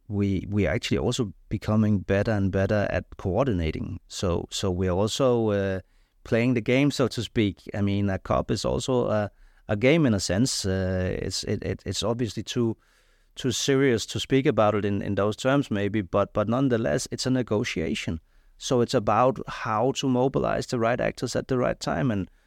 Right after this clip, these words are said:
we are both members of something called the High Ambition, uh, Coalition, which is a coalition that in Paris, uh, before you and I were really, I don't know if you were engaged there, I wasn't yet,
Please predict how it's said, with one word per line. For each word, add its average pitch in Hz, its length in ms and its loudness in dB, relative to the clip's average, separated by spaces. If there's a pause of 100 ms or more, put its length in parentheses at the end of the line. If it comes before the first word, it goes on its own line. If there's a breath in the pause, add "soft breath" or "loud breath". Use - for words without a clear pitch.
we 120 420 0
are 120 60 4
both 120 360 2
members 117 380 2
of 107 140 0
something 113 360 -2
called 107 300 0
the 95 80 -2
High 101 180 2
Ambition, 113 560 2
uh, 92 180 0
Coalition, 107 640 -2 (260)
which 120 360 -2
is 107 100 0
a 113 60 -2
coalition 120 480 2
that 113 180 2 (360)
in 135 200 2
Paris, 127 640 0 (440)
uh, 104 400 0
before 113 320 0
you 113 180 2
and 110 80 2
I 110 180 2
were 135 100 0
really, 131 400 0
I 107 100 0
don't 123 120 2
know 117 100 2
if 104 80 -4
you 113 140 0
were 135 200 0
engaged 131 440 -2
there, 123 120 0
I 117 120 2
wasn't 120 440 0
yet, 135 260 2